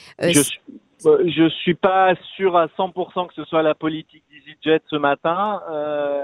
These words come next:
Speaker 1: Ah.
Speaker 2: je sais pas, ça dépend des conditions des, des billets d'avion. Enfin, c'est un peu, c'est un peu compliqué.
Speaker 1: Donc
Speaker 2: Au
Speaker 1: ça,
Speaker 2: niveau
Speaker 1: c'est
Speaker 2: des hôtels, au
Speaker 1: Oui.
Speaker 2: niveau, par exemple, parce que je peux parler en termes de tourisme réceptif, voilà, les personnes qui décident d'annuler leur voyage, euh, et voilà, il y a pas de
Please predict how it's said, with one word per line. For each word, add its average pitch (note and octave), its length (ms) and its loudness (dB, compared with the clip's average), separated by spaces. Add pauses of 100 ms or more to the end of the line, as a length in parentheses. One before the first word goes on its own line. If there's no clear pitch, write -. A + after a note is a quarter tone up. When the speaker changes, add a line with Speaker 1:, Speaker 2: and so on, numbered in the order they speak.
Speaker 1:
Ah. A#3 140 0
Speaker 2:
je G3+ 60 -14
sais D3 120 -8
pas, D3 220 0
ça D#3 80 2
dépend D#3+ 260 0
des E3+ 120 -4
conditions D#3+ 640 -10
des, D3 240 -2
des C3+ 160 -6
billets C#3 280 -4
d'avion. C3+ 420 -2
Enfin, C3+ 380 -8
c'est C#3+ 60 -4
un C#3 80 -8
peu, C3+ 300 -6 (720)
c'est B2+ 80 -6
un A#2+ 80 -4
peu C#3 160 -2
compliqué. C3 600 -4 (160)
Speaker 1:
Donc G3+ 200 0
Speaker 2:
Au C3 40 4
Speaker 1:
ça, - 120 4
Speaker 2:
niveau F3 160 4
Speaker 1:
c'est E3+ 180 4
Speaker 2:
des C#3 100 -2
hôtels, F#3 540 2
au - 120 -4
Speaker 1:
Oui. A3+ 120 2
Speaker 2:
niveau, A3 140 -2
par D3 180 0
exemple, D3 220 -6
parce - 100 -20
que C#3 80 -20
je - 100 -18
peux C3 120 -8
parler C3+ 280 0
en C3 120 -2
termes C3+ 300 -4
de B2 100 -2
tourisme B2+ 560 -6
réceptif, B2 640 -2 (640)
voilà, D3 420 4
les C3 120 -2
personnes D3 440 -6
qui C#3+ 140 -16
décident C#3 800 -2
d'annuler C#3 460 0
leur C3 220 0
voyage, B2+ 500 0
euh, A#2 260 -8
et A#2 380 -10
voilà, C3 260 2
il A#2+ 60 2
y A#2 40 4
a A#2 40 2
pas B2 160 0
de - 40 -20